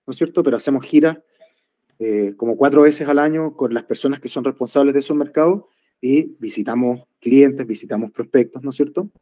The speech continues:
Entonces, por eso cubrimos mucho más países de los cuales tenemos oficina presencial. Em, y, eh, principales clientes,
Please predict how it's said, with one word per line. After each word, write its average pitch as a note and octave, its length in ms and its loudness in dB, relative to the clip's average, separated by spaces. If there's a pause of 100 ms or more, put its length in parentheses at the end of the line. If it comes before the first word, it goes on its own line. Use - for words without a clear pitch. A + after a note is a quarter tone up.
Entonces, A2 240 -12
por A2+ 120 4
eso A#2+ 200 -2
cubrimos B2+ 360 4
mucho C3 280 -4
más C3+ 140 -2
países A#2+ 360 0
de A#2+ 80 2
los G#2 100 -8
cuales A#2+ 280 0
tenemos A#2 320 -4 (340)
oficina A2+ 380 -4
presencial. A#2 520 -4 (1080)
Em, A2+ 840 0 (600)
y, G3+ 420 4
eh, C3+ 340 4
principales D3 580 2
clientes, F#3+ 680 4